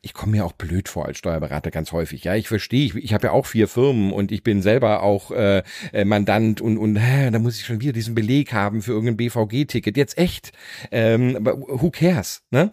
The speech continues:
Also diese, diese, ich glaube, hier könnte man massiv, aber da würde ich halt nicht gerne mit der Feile, wie es gerne in der Bundesregierung gemacht wird, sondern mal gerne mit der Axt ansetzen und einfach sagen so,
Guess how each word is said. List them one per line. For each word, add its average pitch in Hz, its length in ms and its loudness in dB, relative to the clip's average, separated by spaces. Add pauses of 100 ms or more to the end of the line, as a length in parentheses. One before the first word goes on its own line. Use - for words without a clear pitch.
(260)
Also 131 220 4
diese, 151 280 4
diese, 165 300 2
ich 139 300 2
glaube, 135 260 4
hier 147 320 2
könnte 131 300 2
man 110 300 4
massiv, 135 640 0
aber 107 200 2
da 113 80 6
würde 120 140 2
ich 110 60 -2
halt 107 140 2
nicht 135 200 -2
gerne 113 260 2
mit 113 100 0
der 107 100 4
Feile, 151 540 2
wie 127 80 2
es 120 100 -4
gerne 117 200 2
in 123 140 2
der 120 80 4
Bundesregierung 120 600 0
gemacht 117 300 0
wird, 117 140 2
sondern 113 140 -2
mal 104 100 2
gerne 110 180 2
mit 104 100 2
der 101 100 -2
Axt - 300 -4
ansetzen 131 600 0
und 117 100 0
einfach 107 220 0
sagen 113 280 0
so, 113 300 0